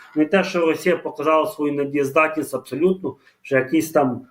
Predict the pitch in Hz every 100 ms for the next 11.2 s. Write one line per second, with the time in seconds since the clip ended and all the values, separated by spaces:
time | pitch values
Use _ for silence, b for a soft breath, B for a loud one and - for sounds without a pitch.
0 | _ 131 151 160 151 135 135 135 156 156
1 | 139 135 143 135 139 156 - 127 127 -
2 | 170 151 147 127 139 135 127 131 131 147
3 | - 120 - 127 117 B B B B 127
4 | 160 156 - 131 143 156 147 135 127 _
5 | _ _ _ 139 143 143 156 165 139 107
6 | 98 _ _ - 131 156 147 147 135 127
7 | 135 147 143 139 - 120 110 113 113 101
8 | 98 B B B B - 156 175 175 175
9 | - _ _ _ _ 165 214 247 240 214
10 | 196 190 180 160 180 185 165 151 139 147
11 | 143